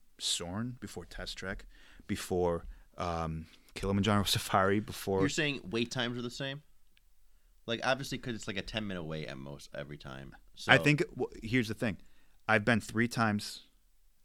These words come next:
Speaker 1: I've gone on that one three times. There's very few rides I've gone on every single time I've been there. That is one of, like, the f-, probably five or six.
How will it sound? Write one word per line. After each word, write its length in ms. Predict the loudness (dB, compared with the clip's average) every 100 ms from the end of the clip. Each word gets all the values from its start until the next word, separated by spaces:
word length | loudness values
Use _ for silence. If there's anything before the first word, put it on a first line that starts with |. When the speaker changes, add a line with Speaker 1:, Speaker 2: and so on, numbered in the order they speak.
| -20 -20 _ -20 _ -20 -6
Speaker 1:
I've 240 | -2 -2
gone 240 | 2 2 4
on 120 | 4
that 160 | 2 2
one 100 | -2
three 240 | -2 -2
times. 400 | -2 -4 -4 -8 -10 -10
There's 160 | -2 -2
very 440 | 0 8 8 8
few 220 | 6 2 2
rides 380 | 2 2 0 -2
I've 300 | -2 -2 -2
gone 280 | 0 2
on 200 | 0 -2 -4
every 220 | -4 -4
single 220 | -6 -6
time 220 | -6 -6
I've 80 | -6
been 160 | -6 -6
there. 160 | -8 -10 -10 -12 -14 -16 -16 -8
That 240 | 4 4 4
is 120 | 4
one 160 | 4
of, 100 | 4
like, 220 | 2 0 -4
the 80 |
f-, 360 | -8 -6 -8 2
probably 180 | 6 8
five 400 | 6 2 6 6
or 60 | 6
six. 480 | 0 0 -2 -2